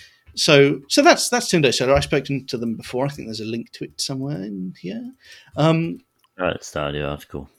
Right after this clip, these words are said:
Speaker 2: Hmm.
Speaker 1: and, uh, but there's, there's a couple of others, and really the other ones are a bit stranger. Uh, one that I want to mention just in passing, 'cause, uh, it, it's just a startup, is Clearview Technology.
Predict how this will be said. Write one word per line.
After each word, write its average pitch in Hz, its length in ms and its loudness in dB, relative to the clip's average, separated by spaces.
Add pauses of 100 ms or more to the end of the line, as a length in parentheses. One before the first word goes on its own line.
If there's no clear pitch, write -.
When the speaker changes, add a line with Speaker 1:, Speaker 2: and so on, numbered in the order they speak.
Speaker 2:
Hmm. 78 140 -8 (600)
Speaker 1:
and, 165 320 2
uh, 160 360 2 (1000)
but 185 80 6
there's, 202 240 10
there's 202 180 2
a - 40 -6
couple 214 220 4
of 165 60 4
others, 123 480 2
and 147 240 2
really 170 200 2
the 165 120 -2
other 202 180 6
ones 147 300 2
are 117 340 -2
a 147 60 -8
bit 139 140 -6
stranger. 127 640 -4 (400)
Uh, 120 260 -4
one 165 280 4
that 143 120 -2
I 127 320 -4
want 127 160 -4
to 127 60 -10
mention 123 320 -6
just 120 180 -6
in 110 140 -8
passing, 120 400 -8
'cause, 110 320 -8 (280)
uh, 110 300 -6
it, 120 160 -12
it's 113 220 -10
just - 200 -8
a - 40 -8
startup, 117 420 -4
is 113 100 -4
Clearview 160 760 2
Technology. 135 640 -6